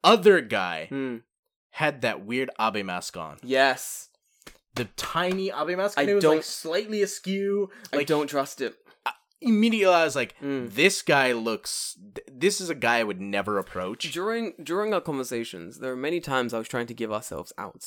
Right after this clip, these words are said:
Speaker 2: I was like,
Speaker 1: Mm-hmm.
Speaker 2: Ah, yeah, you know, but, but we're going back to
Speaker 1: Yeah,
Speaker 2: Tokyo
Speaker 1: yeah.
Speaker 2: now, so
Speaker 1: Yeah,
Speaker 2: but
Speaker 1: we
Speaker 2: we're
Speaker 1: gotta, gotta go.
Speaker 2: Yeah, I was like, "We're gonna, we're gonna, we're gonna grab our stuff and, you know, grab tickets and g-, jump on the Shinkansen right now today." And they're
Speaker 1: Yeah.
Speaker 2: like, "Oh."
Speaker 1: And I'm like,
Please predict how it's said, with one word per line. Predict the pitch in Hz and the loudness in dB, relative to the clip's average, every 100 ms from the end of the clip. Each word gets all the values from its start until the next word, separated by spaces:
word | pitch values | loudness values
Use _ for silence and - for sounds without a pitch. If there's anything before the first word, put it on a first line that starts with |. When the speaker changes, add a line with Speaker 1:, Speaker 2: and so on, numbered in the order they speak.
| - | -10
Speaker 2:
I | 104 | -6
was | 98 110 | -6 -8
like, | 113 110 | -8 -6
Speaker 1:
Mm-hmm. | 95 87 - - | -8 -12 -18 -4
Speaker 2:
Ah, | 123 165 | 2 4
yeah, | 185 190 | 4 2
you | 202 | 2
know, | 180 | 0
but, | 127 - _ | -2 -6 _
but | - - _ | -4 -4 _
we're | 120 | -6
going | 117 147 | -2 2
back | 170 | 2
to | 175 | 2
Speaker 1:
Yeah, | 113 | 4
Speaker 2:
Tokyo | 190 208 170 143 | 4 4 4 4
Speaker 1:
yeah. | |
Speaker 2:
now, | 139 135 139 139 | 4 4 4 0
so | - 117 | -4 -2
Speaker 1:
Yeah, | 95 | -2
Speaker 2:
but | |
Speaker 1:
we | 95 | -2
Speaker 2:
we're | 135 | 0
Speaker 1:
gotta, | 120 127 131 | 0 0 -4
gotta | 131 131 147 160 | -6 -4 -2 4
go. | 190 170 147 | 6 6 4
Speaker 2:
Yeah, | 147 | 6
I | 151 | 4
was | |
like, | 127 | 4
"We're | 117 139 | 0 -2
gonna, | 123 | -2
we're | 135 147 | -2 -2
gonna, | 151 143 | -2 -2
we're | 123 | -2
gonna | 143 147 | -4 -2
grab | 139 160 | 2 4
our | 160 160 | 4 2
stuff | - 175 165 - | 2 0 0 0
and, | 143 | -8
you | 135 | -4
know, | 127 | -4
grab | 117 135 135 | 0 0 0
tickets | - 156 165 - | -2 -4 -6 -8
and | 127 120 - | -10 -12 -14
g-, | 120 139 | -16 -8
jump | 143 143 160 | -2 -2 -2
on | |
the | 156 | -4
Shinkansen | 143 147 151 147 175 | -4 -4 -4 -2 -2
right | 139 139 | 0 0
now | 131 139 | 2 0
today." | 135 139 151 143 139 _ _ _ _ | -2 -2 0 0 -4 _ _ _ _
And | - | -10
they're | 95 | -6
Speaker 1:
Yeah. | 87 | -4
Speaker 2:
like, | 123 - | -4 -4
"Oh." | 143 190 202 190 | -4 -2 -4 -4
Speaker 1:
And | 170 139 | -2 -2
I'm | |
like, | 139 131 117 | 0 -2 -4